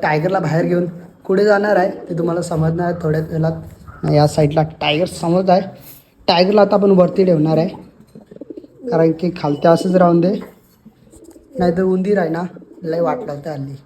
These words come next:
म्हणून टायगरला आता वरच्या पिंजऱ्यात ठेवला आहे. तर यात एक वाटी ठेवूया. दोन वाट्या आणल्यात आपण नवीन, हे बघा तुम्हाला दिसत असतील.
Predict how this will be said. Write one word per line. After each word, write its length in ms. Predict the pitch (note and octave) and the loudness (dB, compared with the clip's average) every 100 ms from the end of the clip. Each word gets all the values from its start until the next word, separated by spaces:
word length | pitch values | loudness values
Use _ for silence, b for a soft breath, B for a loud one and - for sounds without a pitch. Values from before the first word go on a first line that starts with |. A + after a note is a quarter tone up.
| _ _ _ _ _ | _ _ _ _ _
म्हणून 160 | D#3 E3 - | -8 -8 -6
टायगरला 300 | D#3+ D3+ E3+ | -6 -4 -4
आता 120 | E3 | -2
वरच्या 300 | E3 E3 F#3 | -2 -2 0
पिंजऱ्यात 260 | F3 E3 E3+ E3 | 4 4 4 2
ठेवला 200 | C#3+ D#3+ | 0 -2
आहे. 720 | - - - - - C4+ B3 - _ _ _ | -4 -12 -20 -20 -12 -8 -8 -10 _ _ _
तर 40 | E3+ | -4
यात 200 | D3+ D#3+ | -4 -4
एक 140 | F3 - | -6 -6
वाटी 420 | D3+ D3+ D3+ - F3+ | 0 0 2 2 2
ठेवूया. 280 | E3 D#3+ E3+ - _ _ b b b _ F3+ | 4 2 0 -4 _ _ b b b _ 4
दोन 200 | F3+ G3 | 4 6
वाट्या 260 | F3+ G3 | 4 4
आणल्यात 180 | E3+ E3 | 4 4
आपण 180 | D#3+ D#3+ | 4 2
नवीन, 300 | D#3 D#3 F#3+ - - - _ _ - | 4 4 2 -4 -16 -20 _ _ -12
हे 80 | - | -8
बघा 200 | D3 B3 | -6 -6
तुम्हाला 920 | A#3 - _ _ _ _ _ E3+ D#3+ | -8 -14 _ _ _ _ _ -4 -4
दिसत 240 | E3+ - F3 | -4 -6 -4
असतील. 380 | D#3+ - - | -6 -6 -8